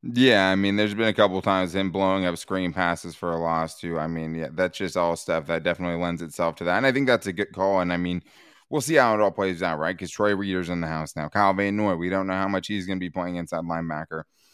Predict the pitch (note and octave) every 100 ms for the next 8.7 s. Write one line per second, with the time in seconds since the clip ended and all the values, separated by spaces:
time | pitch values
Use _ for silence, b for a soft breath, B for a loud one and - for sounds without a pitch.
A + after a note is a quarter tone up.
0 | b b B2 B2 C3 B2 C3 A#2 G2+ A2+
1 | A2 A#2+ A2+ A2 G#2+ A2+ G#2+ A2+ A2 A2+
2 | A#2 A#2 G2 G2 F#2 F2+ A2 G2 A2 G#2+
3 | A2 G2 G#2+ F#2 A2 A2 F#2 - G#2+ -
4 | G2 F2 E2+ G2+ G2 F#2+ - G2 F#2 G#2
5 | G#2 - _ _ _ G2 G2+ F#2 F#2 F#2
6 | G2+ F#2+ F#2+ A#2 A2+ A2+ G#2+ G#2+ - G#2+
7 | G2+ G2 F#2+ G2 F#2 G2+ G2 F#2 F#2 F2
8 | F2 F2+ E2 E2 A#2 A2+ G#2+